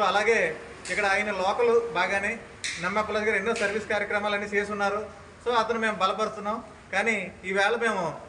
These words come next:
ఏదో బీజేపీ పార్టీ నుంచి ఈ సీఎం రమేష్ అనే వ్యక్తిని ఎక్కడి నుంచో కడప నుంచి, ఇక్కడ ఎవరో లోకల్లో వ్యక్తులు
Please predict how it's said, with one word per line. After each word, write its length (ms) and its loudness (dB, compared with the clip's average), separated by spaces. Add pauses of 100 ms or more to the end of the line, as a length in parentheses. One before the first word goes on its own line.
(360)
ఏదో 100 4 (140)
బీజేపీ 380 2
పార్టీ 240 2
నుంచి 240 -2 (760)
ఈ 40 2 (1040)
సీఎం 340 2
రమేష్ 300 2
అనే 160 0
వ్యక్తిని 320 0 (340)
ఎక్కడి 180 2
నుంచో 300 4
కడప 240 2
నుంచి, 200 -4 (240)
ఇక్కడ 220 0
ఎవరో 180 4 (100)
లోకల్లో 420 2
వ్యక్తులు 260 0